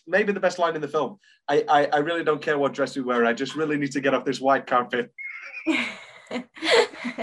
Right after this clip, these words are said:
Underrated line, I think. And the ser-, oh, and then, I, I, sorry, I'm just really nervous about flying. I had a terrible dream last night. We went down. <laughs> You were in it.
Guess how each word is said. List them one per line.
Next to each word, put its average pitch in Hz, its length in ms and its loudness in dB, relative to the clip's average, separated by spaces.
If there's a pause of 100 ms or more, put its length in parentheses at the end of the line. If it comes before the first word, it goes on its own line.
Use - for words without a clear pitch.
(380)
Underrated 175 640 -2
line, 131 240 -4
I 98 60 -8
think. 98 200 -14 (240)
And 151 180 2
the 151 60 -4
ser-, 190 320 6
oh, 160 280 6
and 151 180 4
then, 143 240 0
I, 131 200 -6
I, 131 80 -8
sorry, 120 280 -2
I'm 101 180 -6
just - 220 -12
really 110 200 -4
nervous 104 280 -8
about 104 240 -6
flying. 110 240 0 (160)
I 196 60 6
had 214 80 8
a 214 60 6
terrible 226 260 6
dream 226 200 6
last 220 200 6
night. 208 240 4 (380)
We 220 80 -2
went 226 180 6
down. 226 460 6
<laughs> - 40 -8 (100)
You 233 140 4
were 254 120 8
in 240 100 6
it. 226 180 6